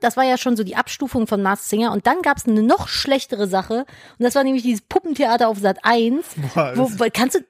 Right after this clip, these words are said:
Speaker 1: wir haben eine Folge, die Einstiegsfolge, glaub ich,
Speaker 2: Ja,
Speaker 1: gesehen.
Speaker 2: und das Schlimme war einfach,
Speaker 1: Es hat
Speaker 2: kein-,
Speaker 1: nicht aufgehört.
Speaker 2: ja, und keiner hat dieses Programm, also diese, die Sendung verstanden. Es gab,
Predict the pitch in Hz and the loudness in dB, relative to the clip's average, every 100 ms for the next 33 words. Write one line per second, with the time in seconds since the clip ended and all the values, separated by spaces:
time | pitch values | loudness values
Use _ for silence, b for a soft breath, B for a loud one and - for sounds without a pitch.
0 | - 208 220 254 226 285 - 311 302 226 | -2 0 2 0 0 0 0 0 0 0
1 | - 269 - 226 - 190 185 190 190 202 | -2 -2 -2 -6 0 0 2 0 0 0
2 | 175 202 254 139 143 - 131 131 170 185 | 4 4 4 2 -6 -8 -4 -4 -2 0
3 | 143 123 131 156 151 - 254 156 - 247 | 2 2 0 -2 -4 0 2 2 4 2
4 | - 170 165 147 131 139 156 170 175 151 | 4 4 4 4 0 -4 -4 -2 -2 -2
5 | 151 147 135 _ - 127 139 180 135 127 | -4 -6 -8 _ -6 0 0 2 0 0
6 | 127 120 113 120 117 131 170 175 170 - | -2 -6 -10 -8 0 0 0 -4 -4 0
7 | 180 185 214 - B B 123 117 143 139 | -2 -2 -8 -12 B B -8 2 2 2